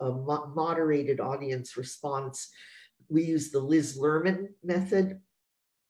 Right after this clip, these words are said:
which, uh, elicits constructive criticism. And, you know, it's a very, uh,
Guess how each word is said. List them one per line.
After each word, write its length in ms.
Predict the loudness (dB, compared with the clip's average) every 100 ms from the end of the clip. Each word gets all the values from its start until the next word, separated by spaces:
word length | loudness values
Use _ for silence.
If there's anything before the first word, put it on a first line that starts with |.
| _ -2
which, 340 | 2 2 0 -2 2
uh, 180 | 2 4
elicits 680 | 2 6 6 6 0 0 -14 -16 -20 _ -2
constructive 1040 | -2 -2 -6 0 0 0 0 2 2 -2
criticism. 720 | 0 0 0 -4 2 2 2 -4
And, 380 | -2 -2 -4 -10 -18 _ _ _ _ _ 2
you 140 | 6
know, 80 | 6
it's 200 | 6 4
a 100 | 6
very, 640 | 8 10 10 8 2 -8 -4
uh, 260 | 0 2